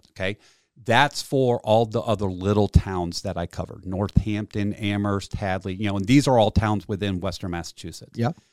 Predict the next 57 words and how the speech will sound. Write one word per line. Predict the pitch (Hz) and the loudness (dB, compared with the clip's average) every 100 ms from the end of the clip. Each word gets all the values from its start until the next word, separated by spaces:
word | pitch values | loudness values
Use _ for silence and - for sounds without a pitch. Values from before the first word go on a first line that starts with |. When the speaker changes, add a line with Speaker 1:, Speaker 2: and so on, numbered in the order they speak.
| _ | _
Speaker 1:
At | - 117 | -6 -4
the | 123 | -2
day, | 107 127 127 127 | 0 2 2 -2
at | - 107 | -4 -4
the | 113 | -2
end | 113 117 | -2 -2
of | |
the | 110 | -4
day, | 95 101 87 _ | -4 -4 -6 _
that's | 107 107 - - - _ _ _ | -2 -2 -4 -14 -16 _ _ _
what | 101 101 98 | -2 0 0
I | 90 | -2
do. | 82 78 82 85 | -4 -10 -10 -10
And, | 107 101 101 | -10 -10 -6
and | 104 | -6
I | 104 104 | -4 -2
also | 107 - | -2 -2
do | 107 101 | -6 -6
the | 98 | -6
fundraising | - 101 95 92 95 90 90 90 | -6 -6 -4 -4 -6 -6 -6 -4
and | 87 | -4
all | 87 85 | -4 -6
this | 85 | -8
stuff. | - - 110 | -12 -14 -12
You | |
know, | 101 | -10
the | 92 | -6
red | 92 110 - | -2 -4 -2
kettles | 120 104 95 | -4 -4 -6
that | 98 | -8
you | 101 | -8
see | 95 - 92 | -6 -6 -4
every | 92 92 | -4 -6
year, | 90 90 90 _ _ _ _ _ - | -4 -6 -6 _ _ _ _ _ -4
um, | 101 95 95 | -2 -2 -2
I | 104 | -2
manage | 101 92 87 - | -2 -4 -6 -6
that | 87 | -6
also. | - - - - - - - | -6 -12 -18 -20 -20 -6 2
Speaker 2:
And, | 143 120 | 2 2
and | 104 123 | -4 -4
Speaker 1:
Go | 127 | 2
Speaker 2:
if | 123 | 4
Speaker 1:
ahead. | 110 | 4
Speaker 2:
you | 175 | 6
don't | 214 | 6
mind, | 156 190 160 104 98 - | 6 6 4 2 -2 -4
I | 123 127 | 4 4
will | 151 170 | 6 4
tell | 170 131 | 6 6
you. | 92 | 4
So, | 98 - 107 104 | 0 2 4 4
uh, | - 110 104 85 | 2 2 2 2
a | |
couple | - 139 165 | 2 2 4
months | 156 131 135 | 4 4 2
back, | - 107 98 101 _ | 0 -2 0 -2 _